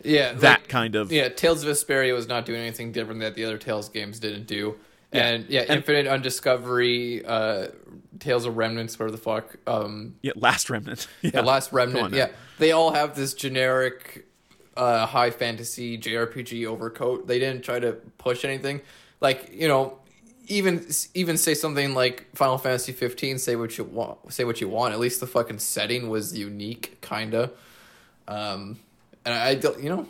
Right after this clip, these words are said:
Speaker 1: uh, has J R P Gs recovered since the three sixty era even?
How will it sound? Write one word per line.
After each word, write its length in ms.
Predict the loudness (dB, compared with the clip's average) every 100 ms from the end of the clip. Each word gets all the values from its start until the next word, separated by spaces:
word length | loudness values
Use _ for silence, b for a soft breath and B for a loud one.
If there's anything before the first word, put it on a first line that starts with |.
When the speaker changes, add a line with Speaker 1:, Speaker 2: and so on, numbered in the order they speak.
| -10 -2
Speaker 1:
uh, 340 | 2 4 2 -4 -16 _ -8
has 200 | -6 -4
J 180 | 2 4
R 60 |
P 140 | 4 -2
Gs 240 | -2 -4
recovered 440 | -6 -2 0 0 -2
since 220 | -8 -8
the 80 | -8
three 200 | -6 -6
sixty 420 | -6 -10 -6 -4
era 180 | -2 -4
even? 420 | -6 -6 -8